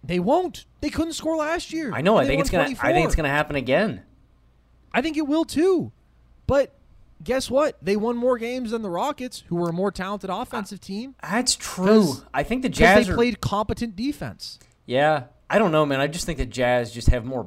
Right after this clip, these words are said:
Speaker 2: bucket getters, man. And Sta-, Stanley,
Speaker 1: They do.
Speaker 2: Stanley,
Speaker 1: They have way more bucket getters.
Speaker 2: Stanley Johnson's a plus defender.
Speaker 1: Yeah, okay, yeah, f-, yeah, fair. Okay, great. They
Speaker 2: So
Speaker 1: have
Speaker 2: they have
Speaker 1: two
Speaker 2: three. <laughs>
Speaker 1: S-,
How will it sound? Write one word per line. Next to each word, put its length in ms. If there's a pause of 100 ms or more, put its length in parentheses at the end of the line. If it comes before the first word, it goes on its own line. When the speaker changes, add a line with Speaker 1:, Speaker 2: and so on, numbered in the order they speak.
(180)
Speaker 2:
bucket 380
getters, 340
man. 140
And 100
Sta-, 200 (220)
Stanley, 380
Speaker 1:
They 80
do. 280
Speaker 2:
Stanley, 260
Speaker 1:
They 80
have 160
way 180
more 160
bucket 300
getters. 240
Speaker 2:
Stanley 260
Johnson's 480
a 60
plus 240
defender. 560 (960)
Speaker 1:
Yeah, 240
okay, 260
yeah, 240
f-, 160
yeah, 200
fair. 340 (640)
Okay, 200
great. 280
They 60
Speaker 2:
So 100
Speaker 1:
have 80
Speaker 2:
they 60
have 100
Speaker 1:
two 40
Speaker 2:
three. 200
<laughs> 340
Speaker 1:
S-, 240